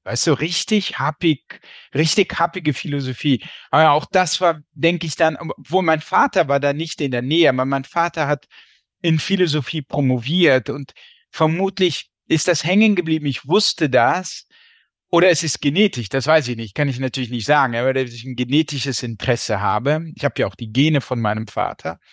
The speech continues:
Man vielleicht fragen, hey, gi-, gibt es Gene für Philosophie? Äh, so, so, sowas gibt's natürlich nicht, ne? Aber es kann ja schon Neigungen geben hin zu abstraktem Denken oder solche Dinge.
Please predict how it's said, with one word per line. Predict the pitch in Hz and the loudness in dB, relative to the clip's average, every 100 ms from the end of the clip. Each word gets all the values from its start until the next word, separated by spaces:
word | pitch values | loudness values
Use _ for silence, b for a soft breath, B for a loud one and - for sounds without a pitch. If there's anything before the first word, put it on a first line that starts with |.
| B B B B B B _ - 104 104 - | B B B B B B _ -6 -6 -8 -20
Man | 113 117 | -8 -8
vielleicht | 107 123 107 - | -4 -2 -2 -4
fragen, | - 104 | -6 -6
hey, | 98 110 | -8 -8
gi-, | 107 | -10
gibt | 110 - - | -10 -6 -2
es | 120 | -2
Gene | - 131 123 | 0 0 0
für | 110 113 | -2 -6
Philosophie? | - 123 120 113 - 143 147 127 | -6 -4 -4 -6 -8 -4 0 0
Äh, | 120 120 113 117 110 127 | 0 0 -2 -2 -8 -4
so, | 123 | -4
so, | 117 120 120 | -4 -6 -6
sowas | 123 139 143 - | -2 0 0 -2
gibt's | 143 147 | -4 -2
natürlich | 127 135 120 113 | -4 -2 -4 -2
nicht, | 135 160 - - | 0 0 0 -2
ne? | 131 127 | 2 2
Aber | 120 131 123 B B B B | 2 0 0 B B B B
es | - - | -6 -2
kann | 170 | 0
ja | 151 | 0
schon | - 147 | 0 0
Neigungen | 131 143 165 147 147 135 131 | 2 4 2 0 -2 -2 -2
geben | 131 131 131 131 | -2 -2 -2 -4
hin | 127 139 | -2 -2
zu | 131 147 | 0 0
abstraktem | 92 - - 131 131 - 147 127 | 0 -2 -4 -2 -2 -2 0 2
Denken | 131 131 131 - 127 127 | 2 0 -6 -8 -6 -2
oder | 113 117 | 0 0
solche | 117 143 135 117 | 0 0 0 -2
Dinge. | 113 107 | -2 -4